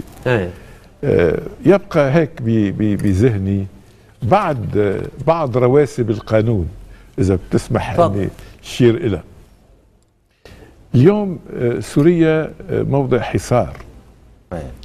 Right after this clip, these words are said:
Speaker 2: أمبارجو.
Speaker 1: أها.
Speaker 2: من قبل جامعة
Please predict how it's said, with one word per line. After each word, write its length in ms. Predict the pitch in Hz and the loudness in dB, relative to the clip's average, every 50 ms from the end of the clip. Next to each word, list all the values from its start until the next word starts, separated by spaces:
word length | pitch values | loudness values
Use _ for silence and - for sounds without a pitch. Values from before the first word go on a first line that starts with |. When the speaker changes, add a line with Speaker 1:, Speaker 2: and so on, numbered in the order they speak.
| - - - | -8 -2 0
Speaker 2:
أمبارجو. 420 | 113 107 101 110 104 92 85 - - - - - - - - _ - | 2 4 4 2 2 0 -2 -8 -12 -16 -20 -20 -20 -20 -20 _ -18
Speaker 1:
أها. 220 | 82 76 85 101 101 - - - - - - - - - - - _ _ _ _ _ - | -16 -14 -14 -14 -16 -16 -20 -20 -20 -20 -20 -20 -20 -20 -20 -20 _ _ _ _ _ 0
Speaker 2:
من 80 | 123 | 0
قبل 380 | 117 - - 160 147 135 131 113 | 2 2 2 2 4 4 2 0
جامعة 340 | 98 123 131 123 117 113 | 2 0 0 0 -2 -4